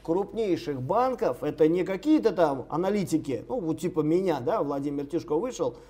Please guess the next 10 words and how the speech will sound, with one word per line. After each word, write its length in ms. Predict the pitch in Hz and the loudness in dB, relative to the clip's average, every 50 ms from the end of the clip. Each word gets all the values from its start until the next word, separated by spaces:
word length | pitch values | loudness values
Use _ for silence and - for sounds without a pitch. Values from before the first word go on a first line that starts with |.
| - - - - - | -20 -20 -20 -12 -6
в 100 | 120 156 | -2 0
носу 300 | 175 175 170 175 160 135 | 0 0 2 0 0 0
поковырял 640 | - 147 - 160 160 165 180 202 226 226 196 156 | 0 -2 4 4 4 6 6 4 4 4 4 4
и 120 | 156 175 160 | 4 2 0
что-то 300 | - - - 147 - 147 | -2 -2 -6 -4 -4 -4
брякнул, 520 | 143 139 185 190 196 190 185 - 151 135 - | -4 -2 -2 0 0 -2 -4 -6 -8 -10 -8
сказал, 420 | - 156 151 156 190 190 170 139 | -6 -4 -4 0 2 2 2 2
где 260 | 127 147 156 196 185 | 0 -2 0 0 0
будет 320 | 147 143 156 143 151 139 - | 2 2 2 2 2 -2 -2
курс, 280 | - 214 226 220 - | -6 -4 -4 -4 -6